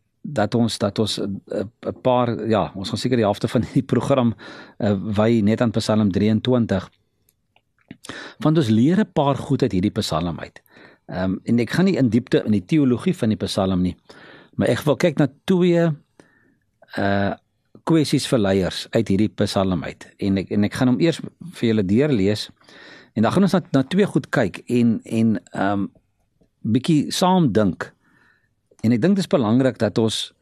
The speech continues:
wanneer ons die woord van die Here lees, ehm, raak dit partykeer bietjie vinnig. En ons, en ons, ek dink dis partykeer kyk ons hoe vinnig ons deur die Bybel kan lees,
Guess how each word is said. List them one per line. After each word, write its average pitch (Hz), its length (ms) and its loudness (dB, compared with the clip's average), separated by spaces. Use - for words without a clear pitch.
wanneer 180 220 4
ons 233 100 0
die 220 100 2
woord 127 300 2
van 143 160 2
die 107 200 2
Here 104 160 2
lees, 92 500 -4
ehm, 98 280 -2
raak 120 300 0
dit 165 100 0
partykeer 143 360 -2
bietjie 135 200 0
vinnig. - 460 -2
En 101 120 0
ons, 101 100 0
en 110 100 0
ons, - 240 -2
ek 101 120 -6
dink 139 180 2
dis 117 360 -6
partykeer 131 460 0
kyk 131 180 0
ons 131 80 2
hoe 123 80 0
vinnig 135 320 0
ons 120 100 2
deur 110 120 2
die 113 80 2
Bybel 101 320 2
kan 98 180 0
lees, 90 280 -2